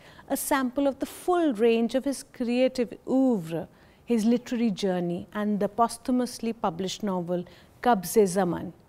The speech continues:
reflecting on poetry, identity, love, death, and to quote him, "What it means to be a poet or a lover or an Indian in our times and in the past." Mahmood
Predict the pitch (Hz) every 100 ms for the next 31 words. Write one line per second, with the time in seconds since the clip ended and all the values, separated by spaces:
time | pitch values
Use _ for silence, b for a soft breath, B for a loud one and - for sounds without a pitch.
0 | b b - 226 208 233 214 - 233 208
1 | 196 269 285 294 - 277 269 262 - 180
2 | 214 240 233 220 240 226 202 208 214 190
3 | - 202 196 196 - 233 247 302 - 285
4 | 277 202 180 180 b b b - 349 370
5 | 302 285 339 311 - 226 220 214 - 220
6 | 202 185 - 202 202 208 196 190 175 170
7 | - - 185 196 208 233 190 - 170 -
8 | _ b b b b b 190 185 180 175
9 | 190 185 202 - 226 220 180 170 - -
10 | - - - - _ _ _ B B B
11 | B B 302 339 285 269